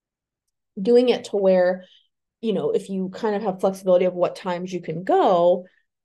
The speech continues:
doing it where you have the most energy throughout the day, that's always gonna be the best time. So when it works best for your schedule, when you have the most energy.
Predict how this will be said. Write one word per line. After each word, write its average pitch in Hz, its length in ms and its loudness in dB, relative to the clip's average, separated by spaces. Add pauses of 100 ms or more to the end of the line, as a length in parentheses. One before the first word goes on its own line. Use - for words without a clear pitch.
(260)
doing 285 300 4
it 285 180 0
where 202 580 4 (160)
you 220 140 -6
have 220 300 -2
the 196 80 0
most 185 280 -2
energy 175 400 -8
throughout - 320 -12
the - 60 -12
day, - 400 -12 (260)
that's 202 280 0
always 180 180 4
gonna 196 160 -4
be 180 60 0
the 165 80 -8
best - 240 -8
time. - 220 -16
So - 120 -12
when 175 60 -8
it 156 40 -8
works 214 180 -4
best 269 180 0
for 262 80 -4
your 254 80 -2
schedule, 185 340 -2
when 185 120 -4
you 185 60 -8
have 190 140 -8
the 190 60 -10
most 190 200 -2
energy. 175 520 -8